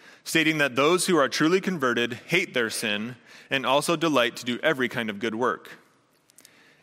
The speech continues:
It then ends by clarifying that good works are actions that conform to God's law. The Lord's Day we have before us follows the natural progression of questions asked by one truly converted.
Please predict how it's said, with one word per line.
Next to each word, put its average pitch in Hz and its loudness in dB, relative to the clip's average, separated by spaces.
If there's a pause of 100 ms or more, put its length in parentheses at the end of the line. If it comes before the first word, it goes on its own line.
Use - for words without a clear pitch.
(140)
It 147 -2
then 190 2
ends 127 0
by 135 2
clarifying 117 0
that 117 -2
good 160 2
works 127 0
are 127 0
actions 113 -2
that 113 0
conform 113 -6
to 123 -6
God's 104 -4
law. 107 0 (1500)
The 156 0
Lord's 170 4
Day 160 6
we 147 2
have 147 2
before 127 2
us 110 -2 (160)
follows 131 2
the 131 -2
natural 127 -2
progression 123 -2
of 104 -8
questions 95 -6 (680)
asked 139 0
by 143 4
one 131 0
truly 131 -2
converted. 117 -2